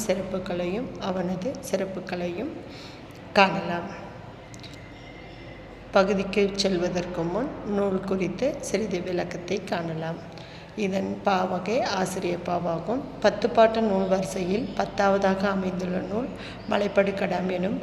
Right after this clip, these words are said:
கூத்தராற்றுப்படையாகும். இதனை இயற்றியவர் ரண்ணிய முட்டத்து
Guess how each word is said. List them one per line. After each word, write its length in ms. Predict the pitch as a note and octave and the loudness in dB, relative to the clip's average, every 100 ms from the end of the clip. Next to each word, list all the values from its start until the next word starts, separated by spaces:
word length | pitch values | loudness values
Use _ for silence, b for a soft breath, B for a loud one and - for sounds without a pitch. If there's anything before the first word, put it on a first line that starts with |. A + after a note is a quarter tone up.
| - | 0
கூத்தராற்றுப்படையாகும். 1120 | F#3 F#3 F3 E3+ F3 E3 E3+ F3 E3+ E3 E3+ - - | 2 2 0 -2 -2 -2 0 0 0 -2 -4 -6 -4
இதனை 420 | - G3+ G3 F#3+ F#3+ | 0 2 2 2 2
இயற்றியவர் 680 | F#3 F#3 F3+ F3+ F3+ C4 - - - F#3+ | 2 4 2 2 2 0 -2 -8 -4 0
ரண்ணிய 440 | F#3+ F#3 F#3+ F#3+ | 2 2 2 2
முட்டத்து 680 | F#3 F3+ - F#3 F#3 A#3 | 0 -2 -2 -4 0 0